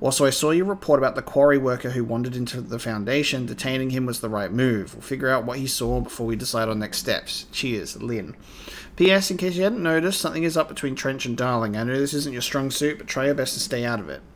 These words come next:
Uh, hello. Just let Artie do his day-to-day stuff, okay? Don't interfere with his routine. Definitely don't cancel his holiday.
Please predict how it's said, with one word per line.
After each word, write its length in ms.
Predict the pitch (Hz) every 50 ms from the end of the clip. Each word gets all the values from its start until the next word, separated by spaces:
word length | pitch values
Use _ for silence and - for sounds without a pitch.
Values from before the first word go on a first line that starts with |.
| - - - - - - - - - - - - - - - -
Uh, 560 | - 127 123 127 127 123 123 123 120 113 113 -
hello. 640 | - - - 147 180 185 180 160 156 156 165 175 180 165 - - - - - - - - - - - - - - - - - - - - - - - - - - - - - - - - - - - - - - - - - -
Just 220 | 254 262 254 -
let 180 | 320 302 277 -
Artie 320 | 220 208 220 220 - 233
do 120 | 196 208 202
his 120 | 190 175
day-to-day 380 | - 180 170 165 156 151 135 123
stuff, 380 | - - 113 95 85 - -
okay? 200 | - 151 151 160
Don't 180 | 160 151 156 156
interfere 300 | 156 151 - 143 135 131
with 140 | 123 117 -
his 160 | 127 - -
routine. 400 | 107 104 - - 101 82 60 - - - - - - - - - - - - - - - - - - - - - - - - - -
Definitely 360 | 139 139 147 165 151 143 139
don't 180 | 139 139 139
cancel 360 | - - 135 135 131 - 131 120
his 100 | 113 -
holiday. 420 | 156 147 110 107 101 98 95